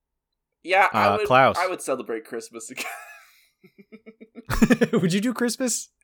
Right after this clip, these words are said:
Speaker 2: next year?
Speaker 1: Probably. If someone else wants to. <laughs>
Speaker 2: <laughs>
Speaker 1: Uh, Klaus, yeah, I'll rewatch it.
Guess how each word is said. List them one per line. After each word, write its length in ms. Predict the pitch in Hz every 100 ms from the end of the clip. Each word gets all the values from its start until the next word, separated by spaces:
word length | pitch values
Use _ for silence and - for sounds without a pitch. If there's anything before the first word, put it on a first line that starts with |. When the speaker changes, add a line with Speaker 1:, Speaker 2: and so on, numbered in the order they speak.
| -
Speaker 2:
next 260 | 185 -
year? 220 | 208 220 _ _ _
Speaker 1:
Probably. 480 | - 135 110 113 113 _ _ _ _ - _ -
If 120 | - -
someone 280 | 226 196
else 240 | 135 127 -
wants 320 | 226 - -
to. 100 | 262 -
<laughs> 40 | 202 - - 202 - - _ _ _ _ _ _ _ -
Speaker 2:
<laughs> 760 | - - - 170 160 156 156
Speaker 1:
Uh, 300 | 143 143 143
Klaus, 600 | 143 - 147 165 170 - _
yeah, 320 | 123 127 123
I'll 220 | 123 131 127
rewatch 480 | 120 107 107 98
it. 160 | 113 110